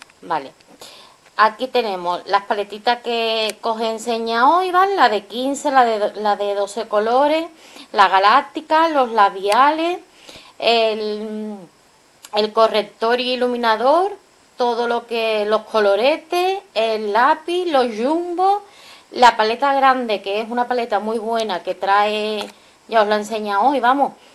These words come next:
que trae tanto correctores como bases de maquillaje, en fin, bastantes cosas. Luego, los coloretes, tanto lo, lo, es,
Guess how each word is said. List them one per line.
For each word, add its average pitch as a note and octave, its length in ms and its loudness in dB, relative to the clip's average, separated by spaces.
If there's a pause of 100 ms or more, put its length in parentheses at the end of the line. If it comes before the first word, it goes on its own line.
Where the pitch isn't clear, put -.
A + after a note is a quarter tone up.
(180)
que A3+ 100 -4
trae G#3+ 240 -2
tanto G3+ 320 -2
correctores G3+ 640 -2
como G3 520 -4
bases G#3 340 2
de A3+ 80 -6
maquillaje, A3 920 -2 (800)
en F#3+ 180 -6
fin, G#3+ 320 -6 (100)
bastantes G3+ 540 -4
cosas. E3+ 480 -10 (520)
Luego, G#3 360 -2 (180)
los A#3+ 200 -2
coloretes, A#3+ 680 0 (140)
tanto G3+ 960 -4 (400)
lo, G3 840 -2 (340)
lo, G#3 280 -8 (300)
es, C#4 180 -2